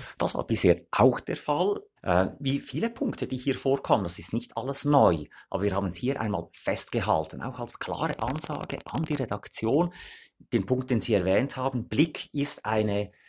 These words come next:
Zeitung, ist ein Online-Portal, das auch Kommentare hat, das eine Meinung hat. Man kann da einverstanden sein damit oder nicht, aber das unterscheidet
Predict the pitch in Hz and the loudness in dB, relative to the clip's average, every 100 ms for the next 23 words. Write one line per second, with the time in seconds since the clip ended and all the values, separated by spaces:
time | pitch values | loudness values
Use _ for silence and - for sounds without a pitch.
0 | _ - 107 147 139 120 107 113 120 120 | _ 0 0 2 -4 -4 -4 -2 -2 -2
1 | 117 - 104 98 - - - - 113 92 | -8 -6 -4 -4 -6 -8 -8 0 0 0
2 | 85 92 113 147 143 160 - - 92 82 | -2 -2 0 0 -2 -6 -8 -6 -4 0
3 | 82 110 139 160 147 165 - - - - | 4 4 4 0 0 -2 -2 -14 -16 -4
4 | 101 98 110 98 98 110 104 - 113 110 | -2 4 6 8 10 8 8 2 4 4
5 | 98 92 95 104 104 - 98 101 - 98 | 2 4 6 6 2 2 2 2 -2 -6
6 | - 135 226 - 165 165 214 214 - 143 | 0 0 2 2 2 0 -2 -4 6 6
7 | 226 | 6